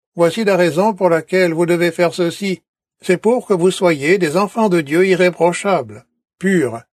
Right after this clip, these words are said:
et sans reproche. Vous êtes appelés à être tout ce qu'un enfant de Dieu doit être. Dans Éphésiens cinq un, vous avez cette très, très importante injonction de Paul, où il dit, « Soyez donc les imitateurs de Dieu,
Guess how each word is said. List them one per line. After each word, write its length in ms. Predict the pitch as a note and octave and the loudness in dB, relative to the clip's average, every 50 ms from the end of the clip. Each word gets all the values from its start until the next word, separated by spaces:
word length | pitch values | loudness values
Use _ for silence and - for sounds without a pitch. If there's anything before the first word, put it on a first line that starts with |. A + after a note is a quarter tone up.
| _ _ - | _ _ -4
et 100 | E3 D#3 | -4 -2
sans 200 | - - F#3+ F3 | 0 0 0 2
reproche. 580 | D#3+ F3 E3+ - - F#3+ F#3 D#3 B2 - - - A#2+ - _ _ _ _ _ _ _ _ _ _ _ _ _ - | 2 0 0 0 0 2 2 2 0 -6 -12 -16 -20 -20 _ _ _ _ _ _ _ _ _ _ _ _ _ -8
Vous 180 | - D#3 C#3+ | -4 0 0
êtes 140 | G3+ G#3 - | 0 0 0
appelés 540 | G#3 F3+ - F#3+ E3+ E3 E3 F3+ G3 F#3+ _ _ _ - | -2 -2 0 0 0 2 2 0 0 -2 _ _ _ -4
à 140 | - F3 F#3 | 0 0 0
être 240 | G#3 G3+ - F#3+ F3 | 0 -2 -2 -4 -4
tout 220 | E3 - A3 A3+ | -2 -2 -4 -4
ce 80 | F3 - | -4 -2
qu'un 160 | - F3+ F3 | -2 0 2
enfant 300 | F#3 F#3 F3 - G3+ G3+ | 2 0 0 -2 -4 0
de 140 | F3+ F#3+ F3+ | 0 0 2
Dieu 160 | D#3+ F3+ F3+ | 2 2 2
doit 200 | F3 F3+ F#3 F3+ | 2 2 2 0
être. 460 | - G3+ G3 F#3 D#3+ - - C3 A#2 - _ _ _ _ _ _ _ _ - | 0 0 0 0 -2 -4 -10 -18 -18 -18 _ _ _ _ _ _ _ _ -4
Dans 160 | D3+ D3 E3 | -2 0 0
Éphésiens 560 | F#3+ F3+ - G#3 G3 F3+ E3 F#3+ F3+ E3+ D3+ | 0 0 0 0 0 0 2 0 0 0 -2
cinq 320 | C3+ - F#3 F3 E3+ E3 - | -2 0 0 0 0 -2 -2
un, 300 | D3 C#3 C#3 D3+ F3 F3+ _ _ _ _ _ _ _ - | 0 0 0 0 -4 -6 _ _ _ _ _ _ _ -2
vous 140 | F3 E3 | 0 2
avez 220 | F#3 G3+ G#3 A#3 G#3+ | 2 2 2 0 0
cette 380 | - - F#3+ F3 - F3 E3 | 2 0 0 2 0 -2 -2
très, 340 | - - - F#3 F3 D3 C3+ | -2 -4 0 0 2 0 0
très 280 | B2+ - - G#3 F#3+ G3 | -4 -4 -2 0 0 2
importante 580 | G3+ F3+ - G3+ F3+ D#3+ - - F#3 E3+ E3 | 0 0 0 0 0 0 0 0 0 0 2
injonction 640 | F#3+ F#3+ F#3 E3+ F#3+ F#3 F3 F3 - - F#3+ F#3 F3+ | 0 0 2 2 2 0 0 -2 -4 -2 0 0 2
de 100 | E3+ E3+ | 2 0
Paul, 520 | E3 _ - F3 E3 C#3+ B2 A2+ A2+ - _ _ _ | -2 _ 0 2 2 2 0 -4 -8 -14 _ _ _
où 120 | - F#3 F#3+ | -2 0 0
il 180 | F#3+ E3+ D3+ | 0 0 -2
dit, « 280 | D3 E3+ E3 C#3+ A#2+ _ _ _ _ _ _ _ _ _ _ _ | -2 -2 -2 -2 -4 _ _ _ _ _ _ _ _ _ _ _
Soyez 360 | - - G3+ G3+ G3 F#3 E3+ D#3+ | -6 -2 0 2 2 2 0 2
donc 300 | F3 G#3 G#3+ G#3 F3+ - | 2 2 2 2 2 0
les 260 | F3+ E3+ E3+ D#3 E3+ | 0 2 2 0 2
imitateurs 560 | F#3 F#3+ G3 F3+ - F#3 F3 - F#3+ F3+ F3 | 0 0 0 2 2 0 2 2 2 0 2
de 140 | E3 F3+ F3+ | 2 2 2
Dieu, 340 | D#3+ E3 G3+ A3 G#3 F#3+ | 2 2 0 0 0 -2